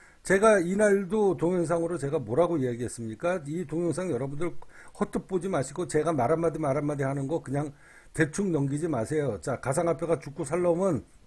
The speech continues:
땅 뭐로 갈라진다? 정치하고 경제로 갈라질 거다라고 제가 이야기했잖아요, 이날. 아,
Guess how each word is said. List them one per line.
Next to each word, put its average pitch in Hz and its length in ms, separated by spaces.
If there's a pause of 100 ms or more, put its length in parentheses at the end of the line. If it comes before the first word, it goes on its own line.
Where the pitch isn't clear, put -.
(760)
땅 208 260
뭐로 170 280
갈라진다? 147 800 (360)
정치하고 104 560
경제로 160 460
갈라질 127 420
거다라고 123 640
제가 117 200
이야기했잖아요, 110 840
이날. 101 480 (420)
아, 101 160